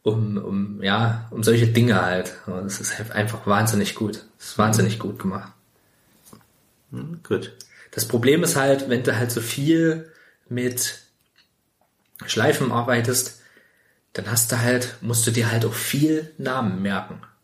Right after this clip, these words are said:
Speaker 2: Mhm.
Speaker 1: So. Und es, und in Dark musst du dir viele Namen merken.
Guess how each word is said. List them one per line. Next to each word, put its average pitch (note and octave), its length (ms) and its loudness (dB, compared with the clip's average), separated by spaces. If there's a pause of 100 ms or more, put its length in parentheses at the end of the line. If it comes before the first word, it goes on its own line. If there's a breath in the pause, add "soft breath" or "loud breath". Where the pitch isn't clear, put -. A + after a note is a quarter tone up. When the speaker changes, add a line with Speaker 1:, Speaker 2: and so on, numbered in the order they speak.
(240)
Speaker 2:
Mhm. D3 1000 2 (300 loud breath)
Speaker 1:
So. F#2 380 -4 (260)
Und A#2 480 0
es, - 340 -2
und C3 180 -2
in B2+ 160 0
Dark C3+ 400 2
musst D#3+ 240 0
du D#3+ 60 2
dir A2 240 4
viele A#2 800 -2
Namen F#2+ 360 -4
merken. F2 380 -12